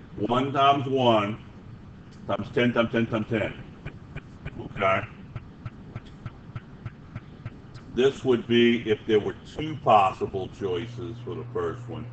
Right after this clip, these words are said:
for the first letter, but they said one. Okay. This one is average is total. So the average of a five-day period is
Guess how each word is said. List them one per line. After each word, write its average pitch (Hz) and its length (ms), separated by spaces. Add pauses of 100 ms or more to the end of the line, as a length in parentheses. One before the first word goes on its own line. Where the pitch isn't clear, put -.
(460)
for 95 120
the 85 80
first 90 400
letter, 78 340
but - 120
they 98 160
said 107 340
one. 131 340 (880)
Okay. 95 240 (1300)
This - 300
one 170 320
is 143 520 (600)
average 123 500
is 175 160
total. 214 520 (680)
So 85 120
the 95 220
average 151 560
of 135 120
a 123 80
five-day 147 840
period 156 480
is 127 200